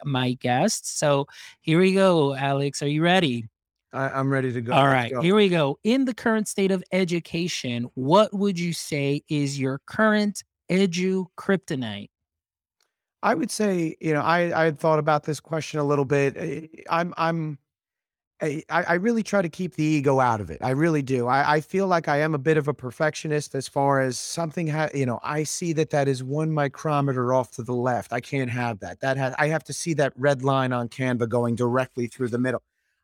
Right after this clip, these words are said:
Speaker 2: I feel like I'm gonna really make an effort next year, you know, dependent on my position, I'm gonna really make an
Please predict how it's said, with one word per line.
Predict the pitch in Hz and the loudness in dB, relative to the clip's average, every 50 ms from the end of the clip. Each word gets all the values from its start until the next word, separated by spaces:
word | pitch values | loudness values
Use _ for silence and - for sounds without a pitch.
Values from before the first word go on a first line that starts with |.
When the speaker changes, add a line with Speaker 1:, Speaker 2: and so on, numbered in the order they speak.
| - | 0
Speaker 2:
I | - 175 208 | 2 4 4
feel | 202 - 226 214 196 185 | 2 2 2 2 2 4
like | 175 170 165 156 156 151 - - - _ _ _ _ _ _ _ _ _ _ _ _ _ _ _ _ _ _ _ _ - | 4 6 6 4 4 0 -4 -12 -20 _ _ _ _ _ _ _ _ _ _ _ _ _ _ _ _ _ _ _ _ -4
I'm | 170 180 214 220 | 0 2 4 4
gonna | 214 220 208 196 | 4 4 2 2
really | 180 185 196 190 190 185 | 2 2 2 2 2 2
make | 175 175 165 - | 2 0 0 0
an | 160 151 - | -2 -2 0
effort | 165 160 156 - 156 151 - | 0 -2 0 0 -2 -2 0
next | 147 143 143 - - - - 139 | 2 0 0 0 -4 -8 -4 0
year, | 139 139 135 127 123 123 120 120 117 - | 2 2 4 4 4 4 2 2 0 0
you | 139 143 | 0 0
know, | 131 131 | 0 0
dependent | 127 123 135 - 151 160 160 151 151 151 | 0 -2 -2 0 0 0 2 2 0 0
on | 151 143 143 | 0 0 2
my | 147 139 135 | 2 0 0
position, | 117 139 127 127 147 143 - - 151 139 139 135 120 - - | -2 -4 -4 -2 0 -2 0 0 -2 -2 -2 -2 -6 -4 0
I'm | 165 175 202 | 0 2 2
gonna | 208 208 196 | 2 0 0
really | 180 180 185 185 175 170 | -2 -2 -2 0 0 0
make | 160 160 156 151 - | 2 2 0 0 0
an | 143 135 | -4 -4